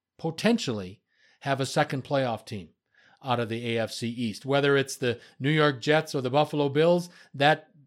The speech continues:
obviously has to be played out yet. But I do believe that there's a chance that there's a second team in the A F C East to see the postseason this year, obviously riding second shotgun to the New England Patriots. Teams that didn't do well in the draft,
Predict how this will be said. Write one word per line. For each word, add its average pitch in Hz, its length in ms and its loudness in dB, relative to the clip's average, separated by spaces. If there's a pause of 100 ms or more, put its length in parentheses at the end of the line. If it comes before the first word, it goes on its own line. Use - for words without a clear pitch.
(100)
obviously 135 520 0
has 131 180 2
to - 80 -12
be 123 140 -4
played 131 260 0
out 123 240 2
yet. 110 240 -6
But 123 100 -8
I 117 160 -2 (140)
do 190 160 4
believe 165 440 2
that 120 120 -8
there's 131 160 -2
a 123 60 -4
chance 120 420 -4 (300)
that 117 160 -8
there's 127 200 0
a 120 60 -4
second 160 480 -2
team 151 240 -2
in 120 80 -2
the 127 300 -2
A - 60 2
F 135 120 -2
C 135 260 -6
East 135 340 -2
to 127 60 -10
see 127 200 -4
the 123 80 -4
postseason 127 640 -4
this 113 200 -8
year, 113 280 -4 (260)
obviously 123 600 -2 (240)
riding 117 320 0
second 120 480 -4
shotgun 123 560 0
to 117 200 -6
the 107 220 -6 (300)
New 123 200 -2
England 113 260 -6
Patriots. 107 500 -8 (320)
Teams 185 260 6
that 147 240 2
didn't 170 300 4
do 170 160 2
well 175 260 6
in 175 80 2
the 175 80 2
draft, 175 480 2